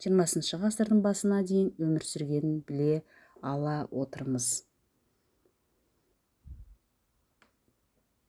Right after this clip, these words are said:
Енді балалар, келесі мына мәліметке көңіл аударайық. Он тоғызыншы ғасырдың басында Англия экономикасы дамыған мемлекет болды.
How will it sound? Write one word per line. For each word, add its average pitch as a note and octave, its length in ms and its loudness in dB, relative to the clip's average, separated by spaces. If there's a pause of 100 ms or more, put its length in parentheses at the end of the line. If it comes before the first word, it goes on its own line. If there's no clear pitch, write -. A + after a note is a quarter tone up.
(300)
Енді A#3 340 8
балалар, B3 480 8 (380)
келесі G#3 560 2 (880)
мына F#3+ 260 8
мәліметке F#3 480 6
көңіл E3 300 0
аударайық. D#3 340 -6 (120)
Он G#3+ 180 2
тоғызыншы C4 320 6
ғасырдың A#3 340 6
басында G3+ 520 2
Англия A3 420 6 (100)
экономикасы G3+ 720 4
дамыған F#3+ 460 2
мемлекет E3 420 2
болды. D3+ 320 -4